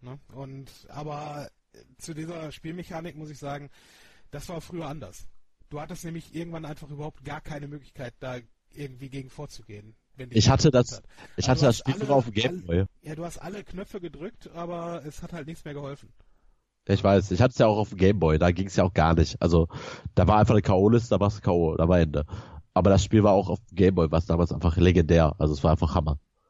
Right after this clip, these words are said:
Speaker 1: Ja, machst du nichts, ey. Ja, geil. So, Burkhard, ich glaube, wir haben jetzt, äh, die Themen beleuchtet, die wir beleuchten wollten, oder?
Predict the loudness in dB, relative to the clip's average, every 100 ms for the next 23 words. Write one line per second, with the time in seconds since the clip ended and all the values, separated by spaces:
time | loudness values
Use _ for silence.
0 | _ _ -16 -16 -16 -18 -16 -16 -16 -18
1 | -18 -18 -20 -20 -20 _ _ _ _ _
2 | -18 -16 -14 -12 -10 -10 -12 -16 _ -16
3 | -12 -12 -12 -14 -16 -18 -14 -12 -10 -10
4 | -10 -12 -14 -20 -14 -12 -10 -10 -12 -14
5 | -18 -20 -20 -20 -12 -10 -8 -10 -12 -12
6 | -10 -12 -12 -10 -10 -10 -12 -14 -12 -14
7 | -14 -14 -14 -14 -14 -14 -14 -12 -14